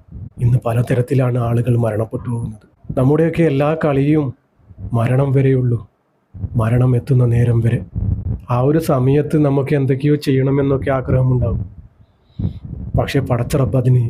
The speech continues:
സമയം തരത്തില്ല. നമ്മൾ ജീവിച്ചിരിക്കുന്ന കാലത്ത് നമുക്ക് ആരോഗ്യമുള്ള സമയത്ത് ചെയ്യാനുള്ള നന്മ പ്രവർത്തികളും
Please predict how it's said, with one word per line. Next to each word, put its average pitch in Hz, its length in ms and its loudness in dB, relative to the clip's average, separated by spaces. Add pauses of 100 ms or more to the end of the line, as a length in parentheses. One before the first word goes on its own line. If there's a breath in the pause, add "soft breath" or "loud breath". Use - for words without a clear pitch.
(220)
സമയം 120 300 2
തരത്തില്ല. 113 400 0 (760)
നമ്മൾ 117 180 2 (140)
ജീവിച്ചിരിക്കുന്ന 160 720 2
കാലത്ത് 135 420 0 (840)
നമുക്ക് 127 320 0
ആരോഗ്യമുള്ള 135 640 2 (340)
സമയത്ത് 120 500 -2 (420)
ചെയ്യാനുള്ള 123 600 0
നന്മ 117 320 2
പ്രവർത്തികളും 120 600 0